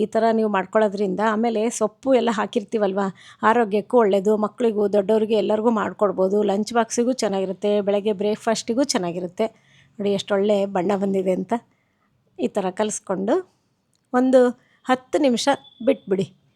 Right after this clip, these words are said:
ಹಂಗೆ ಬಿಡೋದ್ರಿಂದ ಉಪ್ಪು, ಖಾರ ಎಲ್ಲ ಚೆನ್ನಾಗಿ ಅಂಟ್ಕೊಳ್ಳುತ್ತೆ, ಅದಕ್ಕೆ ಹಿಟ್ಟಿನ ಜೊತೆಗೆ ಮಿಕ್ಸ್ ಆಗುತ್ತೆ. ಈಗ ಹತ್ತು ನಿಮಿಷ ಆಯಿತು,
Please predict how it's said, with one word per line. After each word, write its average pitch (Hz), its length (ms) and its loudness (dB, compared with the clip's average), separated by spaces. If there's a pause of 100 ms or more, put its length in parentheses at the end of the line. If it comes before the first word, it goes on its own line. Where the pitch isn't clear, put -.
(140)
ಹಂಗೆ 247 220 0
ಬಿಡೋದ್ರಿಂದ 233 440 0 (220)
ಉಪ್ಪು, 214 260 0 (140)
ಖಾರ 196 120 0 (120)
ಎಲ್ಲ 202 100 -4 (320)
ಚೆನ್ನಾಗಿ 190 400 -2 (1900)
ಅಂಟ್ಕೊಳ್ಳುತ್ತೆ, 196 560 -2
ಅದಕ್ಕೆ 185 320 -6 (480)
ಹಿಟ್ಟಿನ 233 380 -4
ಜೊತೆಗೆ 208 280 -4 (100)
ಮಿಕ್ಸ್ 294 220 -2
ಆಗುತ್ತೆ. 170 360 -4 (640)
ಈಗ 220 180 -2
ಹತ್ತು 208 180 -4
ನಿಮಿಷ 202 240 0
ಆಯಿತು, 185 260 -2